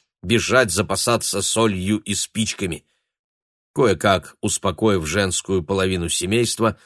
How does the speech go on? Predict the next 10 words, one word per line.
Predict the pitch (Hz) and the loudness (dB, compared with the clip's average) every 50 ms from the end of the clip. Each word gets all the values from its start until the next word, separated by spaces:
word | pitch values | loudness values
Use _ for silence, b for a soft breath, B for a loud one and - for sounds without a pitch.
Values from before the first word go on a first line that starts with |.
| b b b b b _ _ _ - | b b b b b _ _ _ -2
Володя | - 98 117 135 143 127 120 | 2 4 4 4 4 4 2
Глушко | 107 104 113 117 - - - 117 120 113 107 | 2 2 2 0 0 -2 0 2 4 4 4
натянул | 98 98 104 - 120 117 120 120 110 | 4 2 0 0 0 2 2 2 2
берет | 90 76 90 101 123 151 151 139 - - - _ _ _ _ _ _ - | 2 2 0 2 4 4 2 2 0 -4 -12 _ _ _ _ _ _ 2
и | 101 110 | 2 4
рысью | 104 107 131 151 147 143 - - - 127 131 117 | 4 4 4 2 2 2 0 -2 0 0 -2 0
помчался | - 120 117 110 104 - - 123 123 120 113 - - - 120 110 | 2 2 2 2 0 0 0 2 2 2 2 0 0 2 2 2
по | 92 - 117 | 2 0 0
подгорному | 104 - 113 98 98 98 117 127 117 110 107 104 101 | 0 2 0 0 0 2 2 4 4 4 2 2 0
спуску | 95 - - - - 131 131 117 - - 127 120 107 b | 0 -2 -4 -4 -4 -2 -2 -4 -2 0 0 0 0 b